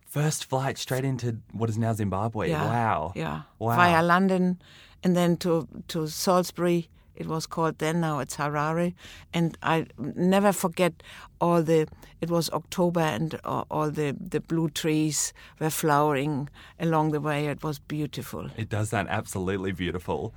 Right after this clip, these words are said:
Speaker 1: So not, uh, long after, you moved back to Germany, um, into what sounds like a very beautiful farmhouse that
Speaker 2: Mm,
Speaker 1: you built.
Speaker 2: mm.
Speaker 1: Um, but then Friedrich sprung this madcap idea to move to the other side of the world, to the outback. <laughs>
Speaker 2: Yeah.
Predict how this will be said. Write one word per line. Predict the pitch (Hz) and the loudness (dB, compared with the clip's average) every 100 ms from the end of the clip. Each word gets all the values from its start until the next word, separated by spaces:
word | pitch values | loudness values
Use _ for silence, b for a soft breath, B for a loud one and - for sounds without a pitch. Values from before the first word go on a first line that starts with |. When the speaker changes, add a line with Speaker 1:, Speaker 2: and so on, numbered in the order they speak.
| b | b
Speaker 1:
So | - 135 | -2 2
not, | 139 156 - _ _ 110 | 4 2 -4 _ _ -2
uh, | 101 95 | 0 0
long | 95 101 | 0 -2
after, | 92 95 - 90 85 - - | -4 -4 -2 -2 -2 -8 -10
you | 101 98 | -6 -2
moved | 98 117 113 | 0 2 2
back | 101 - | -2 -4
to | 101 | -8
Germany, | - 92 92 92 92 92 87 - | -4 -2 -2 -4 -2 -4 -6 -8
um, | 98 90 90 - | -6 -4 -4 -6
into | 113 104 | -6 -4
what | 87 78 | -6 -6
sounds | 98 92 | -8 -6
like | 92 87 | -6 -8
a | |
very | 90 98 98 101 | -4 -2 -2 -4
beautiful | 98 104 101 113 101 98 - | -2 -2 -2 -2 -2 -2 -2
farmhouse | 101 90 101 92 87 107 | -2 0 -2 -2 -2 -4
that | 170 175 | 0 2
Speaker 2:
Mm, | 160 | 2
Speaker 1:
you | 160 | 0
built. | 95 85 - | -2 -2 -2
Speaker 2:
mm. | 170 170 165 B B - | 0 0 0 B B -4
Speaker 1:
Um, | 113 113 110 110 - | 2 4 2 0 -6
but | 120 | -2
then | 123 123 117 117 120 _ _ - | 2 4 4 2 -2 _ _ -4
Friedrich | 123 117 113 - | -2 0 -4 -8
sprung | - 113 113 | -4 -2 0
this | 110 120 | -2 -2
madcap | 107 110 113 110 | -2 -2 -4 -2
idea | 110 117 113 | -4 -2 -2
to | 110 117 | -2 0
move | 117 113 | 0 0
to | 117 | -4
the | 110 | -4
other | 107 107 | -4 -4
side | 117 107 | -4 -4
of | |
the | 107 | -2
world, | 107 107 113 | -2 -2 -2
to | |
the | 123 113 | -2 2
outback. | 120 - 117 - - 196 - - 180 151 - - - | 0 2 0 0 4 4 4 2 4 2 -2 -12 -20
<laughs> | - - 220 | -20 -4 6
Speaker 2:
Yeah. | 202 175 | 8 8